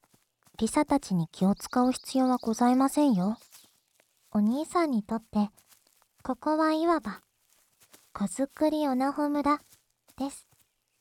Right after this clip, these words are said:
村ごと、いつでも子作りおまんこできると考えてください。まあ、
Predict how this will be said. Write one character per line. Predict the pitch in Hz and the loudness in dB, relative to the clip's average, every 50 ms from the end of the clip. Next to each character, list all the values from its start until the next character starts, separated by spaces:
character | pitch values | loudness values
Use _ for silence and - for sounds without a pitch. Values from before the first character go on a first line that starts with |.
| _ _ _ _ _ _ _ _ _ - - _ _ _ _ _ | _ _ _ _ _ _ _ _ _ -20 -20 _ _ _ _ _
村 | - 208 208 226 262 262 | -2 0 0 0 -2 -2
ご | 294 294 | -4 -6
と、 | - - 311 311 - - _ _ - _ _ _ _ _ _ _ _ | -4 -2 -4 -4 -4 -8 _ _ -20 _ _ _ _ _ _ _ _
い | 254 | -14
つ | - - 320 330 | -4 -2 0 2
で | 330 330 | 2 2
も | 320 330 320 | 0 0 -2
子 | - - 294 | -2 -2 -2
作 | 285 - 320 - - 359 | 0 0 0 0 0 2
り | 370 370 370 | 2 2 2
お | 370 | 2
ま | 381 370 381 | 2 2 0
ん | 381 | 0
こ | - - 262 | -2 -4 -4
で | - 190 | -4 -4
き | - - - 247 | -6 -4 -2 -2
る | 208 202 202 - - - - - - - - - - | -2 -2 -2 -6 -12 -20 -20 -20 -20 -20 -20 -20 -12
と | - 415 | -10 -10
考 | - - 240 262 254 254 277 | -8 -6 -4 -2 0 0 0
え | 285 294 | 0 0
て | - 269 | -2 -6
く | - - | -6 -6
だ | - 208 208 | -8 -8 -8
さ | - 220 214 | -6 -6 -6
い。 | 202 - _ _ _ _ _ _ _ _ - _ _ _ _ _ - | -6 -8 _ _ _ _ _ _ _ _ -20 _ _ _ _ _ 0
ま | 208 226 226 226 | 2 2 2 2
あ、 | 202 190 - - - | 0 -2 -6 -12 -18